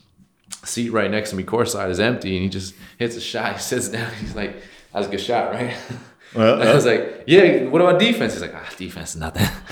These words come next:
Speaker 1: <laughs> Pops back up, whatever. But I wish he had a job in the, in the league, man. That's too bad to see 'cause
Speaker 2: Uh-oh. Yeah, well, he, he can play anywhere. He can go to Europe if he wanted to, but
Speaker 1: Yeah, he could. He's playing in the Big Three now.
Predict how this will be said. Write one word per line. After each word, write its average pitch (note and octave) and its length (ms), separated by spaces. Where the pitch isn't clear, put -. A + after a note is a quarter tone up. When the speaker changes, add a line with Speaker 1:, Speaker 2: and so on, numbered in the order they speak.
Speaker 1:
<laughs> D3 560
Pops G2+ 220
back F#2+ 260
up, G2 120
whatever. F#2 360
But F2 220
I A#2+ 140
wish C3+ 180
he G2 100
had F2+ 160
a F2 60
job F#2 380
in F2 100
the, E2+ 280
in F2 100
the E2+ 80
league, G2 300
man. F#2 220
That's F2+ 140
too - 140
bad F2 240
to E2+ 80
see F2+ 240
'cause E2 280
Speaker 2:
Uh-oh. C#2+ 460
Yeah, E2 240
well, F2 160
he, C3+ 280
he D3+ 80
can A#2+ 100
play G2 180
anywhere. E2+ 200
He G#2 80
can A2+ 100
go E2+ 100
to D2+ 80
Europe D#2+ 300
if D2 80
he E2+ 60
wanted D#2 260
to, C#2+ 160
but C2+ 280
Speaker 1:
Yeah, C#3+ 100
he B2+ 120
could. C3+ 180
He's A2 100
playing A#2 180
in F#2+ 40
the F2+ 60
Big G2 180
Three A#2+ 160
now. D2+ 160